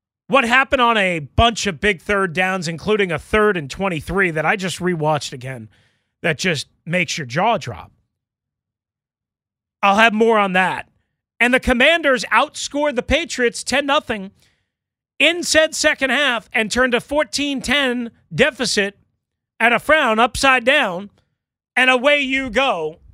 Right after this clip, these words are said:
to a victory Monday. Twenty to seventeen the final. The Commanders win. Obviously, we'll have much more detail as we go along. I just wanted to set the stage. We're gonna get to the phones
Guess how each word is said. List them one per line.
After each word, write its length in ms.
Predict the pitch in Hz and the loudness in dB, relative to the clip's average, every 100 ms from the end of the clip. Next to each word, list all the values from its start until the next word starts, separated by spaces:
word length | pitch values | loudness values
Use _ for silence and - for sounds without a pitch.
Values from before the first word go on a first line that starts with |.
| _ - | _ -6
to 140 | 254 | -2
a 40 | |
victory 440 | 220 247 - 214 220 | 2 0 0 -2 2
Monday. 340 | 208 190 156 | 2 2 -2
Twenty 340 | - 269 359 349 | 0 2 2 0
to 80 | |
seventeen 580 | 269 311 285 269 - 269 | 0 0 -2 -4 -6 -6
the 60 | 208 | -6
final. 540 | - 254 254 214 196 - _ _ _ _ - | -2 -2 0 -4 -8 -14 _ _ _ _ -8
The 100 | 208 | -4
Commanders 440 | 277 285 254 190 | 2 2 2 0
win. 140 | 247 | 2
Obviously, 440 | 240 269 269 214 254 | 4 2 0 -2 0
we'll 140 | 220 | 0
have 160 | 202 185 | 0 0
much 220 | 208 - | -2 -2
more 120 | 208 | -4
detail 440 | 156 220 196 214 190 | -4 -8 -4 -2 -2
as 100 | 151 | -4
we 80 | |
go 180 | 170 180 | -4 -2
along. 240 | 180 208 196 | -2 -2 -4
I 40 | |
just 180 | 156 156 | -8 -6
wanted 140 | 196 | -6
to 80 | 151 | -4
set 220 | - 202 | -6 -6
the 60 | 160 | -6
stage. 280 | 208 202 165 | -4 -4 -4
We're 80 | |
gonna 160 | 185 226 | -6 -4
get 180 | 262 302 | -4 -4
to 80 | 302 | -6
the 80 | 226 | -6
phones 380 | 254 240 226 | -2 -2 -4